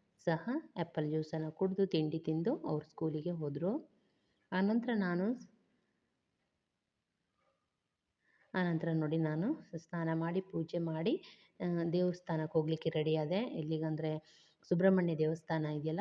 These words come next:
ಹೊನ್ನಾವರದಲ್ಲಿರುವಂತಹ ಸುಬ್ರಹ್ಮಣ್ಯ ದೇವಸ್ಥಾನ. ಅಲ್ಲಿ ಇವತ್ತು, ಮ್, ಷಷ್ಠಿ ಇರೋದ್ರಿಂದ ಅಲ್ಲಿ ಜಾತ್ರೆ ಇದೆ. ಹಾಗಾಗಿ ದೇವಸ್ಥಾನ ಪೂಜೆ ಎಲ್ಲ ಇರೋದ್ರಿಂದ ಅಲ್ಲಿಗೆ ಹೊಂಟಿದ್ದೆ ನಾನು ಇವಾಗ. ಈಗ ಸುಮಾರು ಒಂಬತ್ತುವರೆ, ಹತ್ತು ಗಂಟೆ ಅಷ್ಟೊತ್ತಿಗೆ ನಾನು,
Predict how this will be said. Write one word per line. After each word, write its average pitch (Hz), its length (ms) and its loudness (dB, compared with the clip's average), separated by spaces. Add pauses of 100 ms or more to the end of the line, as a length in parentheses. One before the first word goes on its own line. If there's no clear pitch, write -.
(140)
ಹೊನ್ನಾವರದಲ್ಲಿರುವಂತಹ 165 1080 0
ಸುಬ್ರಹ್ಮಣ್ಯ 165 560 0
ದೇವಸ್ಥಾನ. 156 460 -2 (120)
ಅಲ್ಲಿ 156 180 0
ಇವತ್ತು, 160 440 0 (480)
ಮ್, 160 340 2
ಷಷ್ಠಿ - 420 -4
ಇರೋದ್ರಿಂದ 156 540 2 (360)
ಅಲ್ಲಿ 160 280 -4
ಜಾತ್ರೆ 160 420 0
ಇದೆ. 160 180 0 (480)
ಹಾಗಾಗಿ 165 300 4
ದೇವಸ್ಥಾನ 160 600 2
ಪೂಜೆ 160 380 -2
ಎಲ್ಲ 160 120 2
ಇರೋದ್ರಿಂದ 151 520 2
ಅಲ್ಲಿಗೆ 175 320 2
ಹೊಂಟಿದ್ದೆ 156 440 0
ನಾನು 156 240 0
ಇವಾಗ. 151 220 2 (720)
ಈಗ 170 160 0 (500)
ಸುಮಾರು 170 360 -4
ಒಂಬತ್ತುವರೆ, 170 640 2
ಹತ್ತು 170 280 0
ಗಂಟೆ 160 260 0
ಅಷ್ಟೊತ್ತಿಗೆ 165 440 -2
ನಾನು, 190 400 0